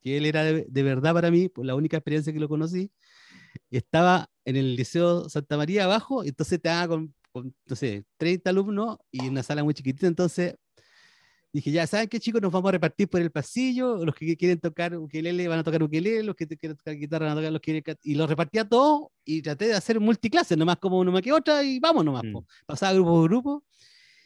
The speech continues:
Speaker 1: y, y justo viene el director del dan y dije, "Oh, pucha, aquí la embarré, me va, me va a pillar con este despelote, va a querer que me echen, de que yo me", y seguí tranquilo, me dice, "Quiero hablar contigo ya".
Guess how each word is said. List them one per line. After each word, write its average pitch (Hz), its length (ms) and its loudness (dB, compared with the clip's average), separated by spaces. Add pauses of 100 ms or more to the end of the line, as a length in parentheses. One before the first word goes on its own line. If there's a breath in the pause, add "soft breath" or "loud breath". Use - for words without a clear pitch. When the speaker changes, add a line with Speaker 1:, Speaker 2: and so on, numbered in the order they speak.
(160 soft breath)
Speaker 1:
y, 135 360 -2 (220)
y 95 160 -12
justo - 400 -8
viene 123 140 -6
el 131 60 -6
director 123 320 -2
del 123 160 -6
dan 139 180 0
y - 40 4
dije, 117 180 -6
"Oh, 113 400 -18
pucha, - 180 -20
aquí 110 140 -8
la 135 100 -2
embarré, 113 520 -6 (120)
me 120 200 -6
va, - 100 -8
me 131 120 -6
va 139 60 0
a 135 60 -4
pillar 139 260 -6
con 135 120 -10
este 143 260 -12
despelote, 180 1000 -6
va 180 80 -2
a - 20 -6
querer 147 280 -6
que 143 140 -10
me 143 200 -6
echen, 185 240 -14
de 185 120 -12
que 180 100 -12
yo 196 220 -4
me", 196 200 -8 (280 loud breath)
y 175 120 0
seguí 208 240 0
tranquilo, 269 360 -2
me 208 80 -4
dice, 208 220 -2
"Quiero 208 180 0
hablar 208 140 -2
contigo 196 320 -4
ya". 196 160 -10